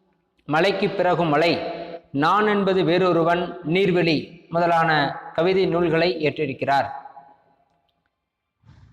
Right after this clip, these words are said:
ஐயப்ப மாதவன் கவிதைகள் என்ற தொகுப்பில் இந்த கவிதை இடம்பெற்றிருக்கிறது. ஐயப்ப மாதவன் அவர்கள் இதழியல் துறை, திரைத்துறை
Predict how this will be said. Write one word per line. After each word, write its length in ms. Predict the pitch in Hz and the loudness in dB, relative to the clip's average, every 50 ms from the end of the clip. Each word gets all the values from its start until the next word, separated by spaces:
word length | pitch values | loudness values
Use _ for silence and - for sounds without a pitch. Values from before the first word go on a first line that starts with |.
| - _ _ _ | -20 _ _ _
ஐயப்ப 420 | - 147 165 180 180 180 - 175 160 156 | -2 0 0 0 0 0 0 0 0 2
மாதவன் 360 | 151 156 151 160 160 160 160 139 147 | 2 2 2 2 2 0 0 0 0
கவிதைகள் 400 | 147 160 147 151 160 180 190 202 - - - - - - - - - | 0 2 2 2 2 2 2 0 -2 -4 -8 -10 -12 -12 -14 -8 -4
என்ற 240 | 147 156 156 147 147 151 143 131 123 - - - | -2 -2 0 0 0 2 2 0 0 -4 -6 -6
தொகுப்பில் 440 | - 156 160 180 180 - 190 190 196 196 190 - 185 - 160 | -4 -2 -2 -2 -2 0 0 0 0 -2 -6 -10 -12 -8 -4
இந்த 120 | 156 156 147 | -2 -2 0
கவிதை 280 | 151 156 160 165 165 165 | 0 0 2 2 2 2
இடம்பெற்றிருக்கிறது. 800 | 160 143 151 151 160 - - 147 139 143 127 - 139 143 139 160 175 190 - - - - - - - - - - _ _ _ _ _ _ _ _ _ _ _ _ _ _ _ _ _ _ _ _ _ _ _ _ | 2 2 2 0 0 -2 -2 -4 -4 -4 -2 -2 0 0 0 0 0 -2 -2 -6 -16 -20 -20 -20 -20 -20 -20 -20 _ _ _ _ _ _ _ _ _ _ _ _ _ _ _ _ _ _ _ _ _ _ _ _
ஐயப்ப 320 | 147 156 170 180 165 175 170 156 156 | 0 0 2 2 2 2 0 2 2
மாதவன் 340 | 156 156 151 156 151 151 147 | 2 2 2 2 2 2 2
அவர்கள் 340 | 143 139 139 139 160 175 180 - - - - | 2 2 2 2 0 0 0 -2 -6 -6 -2
இதழியல் 540 | 147 147 160 165 165 170 165 156 139 - - | 0 0 2 2 2 2 2 2 0 -2 -2
துறை, 180 | 143 160 165 175 - - - - - - - _ _ _ _ _ _ _ _ _ - | 0 0 0 0 -2 -6 -12 -18 -20 -20 -20 _ _ _ _ _ _ _ _ _ -4
திரைத்துறை 500 | - 151 165 180 165 - - 175 175 180 | -2 0 0 0 0 -2 -2 0 2 2